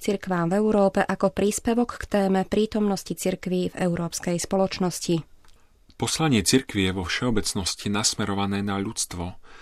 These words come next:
Speaker 2: a to nie len v eschatologickom ponímaní, ale aj historicky,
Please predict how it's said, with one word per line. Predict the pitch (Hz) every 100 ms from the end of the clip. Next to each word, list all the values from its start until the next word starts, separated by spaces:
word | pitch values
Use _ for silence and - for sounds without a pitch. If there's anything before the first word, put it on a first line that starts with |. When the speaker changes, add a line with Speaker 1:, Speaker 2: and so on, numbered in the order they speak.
| -
Speaker 2:
a | -
to | 110 101
nie | 117
len | 139 104 90
v | 104
eschatologickom | - - 90 92 92 95 - 92
ponímaní, | 82 110 113 101 95 101 104 117
ale | - 104 104 104
aj | 98 101
historicky, | 131 - 87 82 - - 101